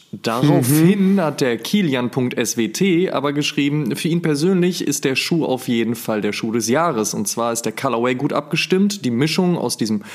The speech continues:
Speaker 1: Rookie of the Year und dem, äh, S B Air Force Two Colorway gefällt ihm sehr gut. Den Swoosh findet er sehr ansprechend. Und auch die Einstickungen bei Travis Scott, also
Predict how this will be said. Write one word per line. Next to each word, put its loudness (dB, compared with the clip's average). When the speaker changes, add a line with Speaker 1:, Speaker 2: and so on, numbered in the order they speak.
Speaker 1:
Rookie 2
of -2
the -4
Year 2
und 0
dem, 2
äh, -2
S -2
B 0
Air 0
Force -6
Two 2
Colorway 0
gefällt 0
ihm 0
sehr 2
gut. 0
Den 0
Swoosh 0
findet 0
er 2
sehr 0
ansprechend. -2
Und 0
auch -2
die 0
Einstickungen 2
bei 2
Travis -2
Scott, -4
also -2